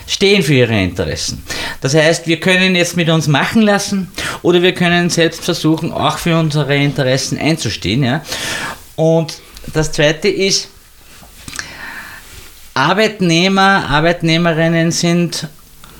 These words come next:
mit ganz wenigen Ausnahmen von hochspezialisierten Schlüsselkräften immer der schwächere Vertragspartner in einem Dienstvertrag. Weil, ein Beispiel, ja, wenn ich einen Betrieb habe, egal in welchem Bereich,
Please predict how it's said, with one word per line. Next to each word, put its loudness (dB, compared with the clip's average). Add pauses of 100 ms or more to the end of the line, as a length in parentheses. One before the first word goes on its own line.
(300)
mit -2
ganz 2
wenigen 2
Ausnahmen 2
von 0
hochspezialisierten 2
Schlüsselkräften 0 (640)
immer 2 (120)
der 2
schwächere 0
Vertragspartner -2
in 2
einem 0
Dienstvertrag. -6 (520)
Weil, 2 (200)
ein -2
Beispiel, 2
ja, 2
wenn 2
ich -2
einen 0
Betrieb 2
habe, 2
egal 0
in 2
welchem 0
Bereich, 0